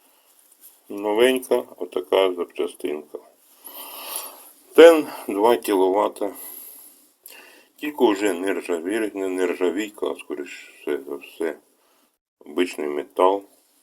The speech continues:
Точно такий же самий по розміру. Оцей датчик нагріву переставили сюди, зняли з там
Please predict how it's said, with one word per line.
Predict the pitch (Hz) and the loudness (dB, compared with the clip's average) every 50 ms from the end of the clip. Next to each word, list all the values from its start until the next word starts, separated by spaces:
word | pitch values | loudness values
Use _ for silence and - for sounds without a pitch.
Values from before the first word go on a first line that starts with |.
| _ _ _ - | _ _ _ -4
Точно | - 92 90 - - - 76 | -2 -2 -2 -4 -8 -14 -14
такий | 73 - - - - 85 80 | -14 -14 -18 -12 -8 -8 -6
же | 78 76 71 | -6 -6 -8
самий | - - - 82 80 78 73 71 | -6 -6 -6 -6 -6 -6 -10 -14
по | - - 73 73 | -8 -6 -4 -2
розміру. | 76 80 87 87 - 95 92 - - - - _ _ _ _ _ _ _ _ _ _ _ _ _ _ _ - _ _ _ _ _ _ _ _ _ _ _ _ _ _ _ _ _ _ _ _ _ _ _ _ _ _ _ _ _ _ | -2 -2 -4 -6 -8 -14 -12 -12 -12 -14 -14 _ _ _ _ _ _ _ _ _ _ _ _ _ _ _ -20 _ _ _ _ _ _ _ _ _ _ _ _ _ _ _ _ _ _ _ _ _ _ _ _ _ _ _ _ _ _
Оцей | - 87 - - 98 98 95 | -16 -14 -2 2 2 2 4
датчик | 90 92 98 95 92 - - 92 87 - - - - - - _ _ _ _ _ - - | 4 4 4 4 4 0 -6 -14 -14 -16 -20 -20 -20 -20 -20 _ _ _ _ _ -20 -14
нагріву | 82 85 87 85 85 87 87 92 95 92 82 73 67 - - - - - - - - - - - - - - | -12 -10 -10 -10 -6 -2 0 0 0 0 -2 -6 -10 -14 -18 -20 -20 -20 -20 -20 -20 -20 -20 -20 -20 -12 -6
переставили | - 82 76 76 71 - - - 85 82 80 73 73 71 69 67 | -4 -2 -2 -2 -4 -4 -2 0 0 2 2 0 0 -2 -4 -8
сюди, | - - - - - - - - 104 104 - - _ _ - | -10 -8 -6 -6 -4 -2 0 0 0 -2 -6 -14 _ _ -20
зняли | - - - 78 78 78 80 76 | -20 -16 -12 -10 -8 -8 -8 -8
з | 73 - | -10 -12
там | - - 69 | -14 -18 -18